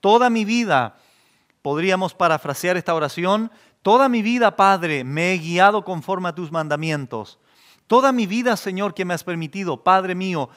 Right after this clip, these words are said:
vivir aquí en la tierra para traer la salvación a estos hombres, me he guiado por la senda de tus mandamientos, conforme a lo que tú me has enseñado, conforme a lo que he oído de ti, Padre Celestial,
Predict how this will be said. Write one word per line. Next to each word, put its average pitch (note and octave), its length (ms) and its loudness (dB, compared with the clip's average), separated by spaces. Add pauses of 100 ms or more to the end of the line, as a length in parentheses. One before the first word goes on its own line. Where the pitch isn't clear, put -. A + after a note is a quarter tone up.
(200)
vivir D3+ 360 -4
aquí F#3+ 200 -2
en F3+ 60 -2
la D#3 140 -2
tierra F3 560 -2 (800)
para D3+ 220 4
traer D#3 260 0
la F#3 100 2
salvación E3+ 480 -4
a E3+ 40 -4
estos - 240 -10
hombres, G3+ 500 -2 (220)
me D3+ 220 -2
he F3+ 60 -2
guiado F3 500 2
por E3+ 140 -6
la D3+ 140 -2
senda F3+ 340 -6
de D#3 80 -6
tus D#3+ 200 -12
mandamientos, D3+ 760 -6 (220)
conforme G3 500 -2
a F#3+ 40 -4
lo F3+ 140 -6
que D#3+ 100 -8
tú B3 200 -6
me A#3 100 -2
has F3+ 120 -6
enseñado, C3 640 -4 (240)
conforme G3 460 -2
a - 20 -2
lo F#3 160 -2
que F3 140 -4
he E3+ 40 -2
oído G#3+ 540 -2
de F3 140 -4
ti, G3 240 -6
Padre F3 440 -2
Celestial, D3+ 640 -2